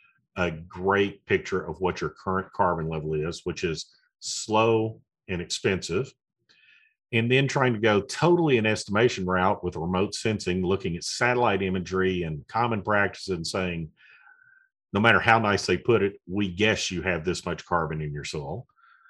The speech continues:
And Earth Optics is measuring the soil efficiently and effectively and coming out with a real verifiable measurement. So all of a sudden,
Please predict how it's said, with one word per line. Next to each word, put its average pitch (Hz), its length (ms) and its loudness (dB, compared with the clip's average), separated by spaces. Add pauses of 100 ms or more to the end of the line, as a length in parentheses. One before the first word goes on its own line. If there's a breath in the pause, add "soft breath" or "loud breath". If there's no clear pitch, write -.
(280 soft breath)
And 104 280 0
Earth 127 220 2
Optics 151 760 0 (440)
is 101 420 0 (160)
measuring 98 880 2
the 80 80 -4
soil 82 640 -2 (280)
efficiently 110 720 0
and 87 120 0
effectively 82 640 -4
and 80 120 -8
coming 85 240 -4
out 82 260 -6
with 82 200 -8 (160)
a 82 140 -4
real 80 720 -4 (220)
verifiable 80 960 -4 (260)
measurement. 82 460 -8 (600 soft breath)
So 101 600 2
all 113 160 2
of 117 80 -2
a 101 40 -2
sudden, 95 540 0